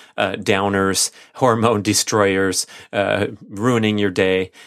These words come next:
and do something about it and, and stand for change, make the world a better place. Yeah, I like listening to Deepak Chopra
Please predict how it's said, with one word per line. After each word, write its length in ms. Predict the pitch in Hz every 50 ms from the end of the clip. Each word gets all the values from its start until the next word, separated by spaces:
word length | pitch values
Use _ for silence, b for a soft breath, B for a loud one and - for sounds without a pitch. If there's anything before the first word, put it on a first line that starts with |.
| B B
and 200 | B - 98 98
do 100 | 92 110
something 360 | 104 - - 104 - 98 98 98
about 280 | 90 95 95 92 92
it 140 | 95 92 -
and, 180 | - 92 87 82 -
and 180 | - 95 87
stand 420 | - - - - 113 101 101 98 92
for 140 | - 101 -
change, 420 | - - 104 98 92 92 90 90
make 200 | 95 98 92 -
the 80 | - 92
world 200 | 95 98 95 92
a 60 | 92
better 220 | 85 101 101 107
place. 500 | 104 - 123 123 120 104 87 - - - B B B B B B B B B
Yeah, 560 | 98 101 110 120 120 120 110 104 98 90 95 -
I 100 | 104 104
like 300 | 104 110 113 110 - -
listening 460 | 113 107 101 - 120 107 104 101 95
to 400 | - - 101 101 98 98 98 95
Deepak 480 | - - 110 107 107 - 107 107 -
Chopra 640 | - - 127 139 139 - - 104 95 92 90 87 87